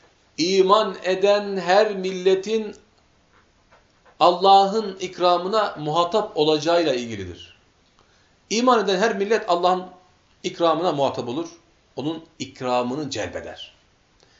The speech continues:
İsrailoğulları olsun, Araplar olsun, Türkler olsun, hiç fark etmez.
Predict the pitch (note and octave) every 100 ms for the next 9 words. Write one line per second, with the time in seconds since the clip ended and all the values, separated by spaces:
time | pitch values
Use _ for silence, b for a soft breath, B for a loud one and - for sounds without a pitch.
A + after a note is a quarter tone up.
0 | b A#3 - A#3+ A#3+ G#3+ G3+ G3+ F#3+ E3
1 | - E3+ F#3 A3 - b b b - F#3+
2 | G3+ G3 F#3+ F3 D#3 - D#3+ G3 G3+ F#3+
3 | F#3 F#3+ F#3 D#3+ D3 - F3+ G#3 - _
4 | b b b - F3+ F3 E3+ G#3+ G#3+ G3
5 | G2+ -